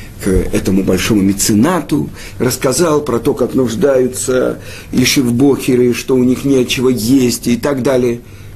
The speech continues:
Выслушал внимательно его меценат и выписал ему очень крупную сумму.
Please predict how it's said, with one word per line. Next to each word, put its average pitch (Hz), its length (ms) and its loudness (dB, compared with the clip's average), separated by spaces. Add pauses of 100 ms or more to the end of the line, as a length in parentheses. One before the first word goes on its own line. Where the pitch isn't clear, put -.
(180)
Выслушал 107 480 0
внимательно 98 560 2
его 98 220 2
меценат 175 760 2
и 110 80 0
выписал 143 440 0
ему 123 240 0 (100)
очень 214 440 0
крупную 110 480 -4
сумму. - 340 -6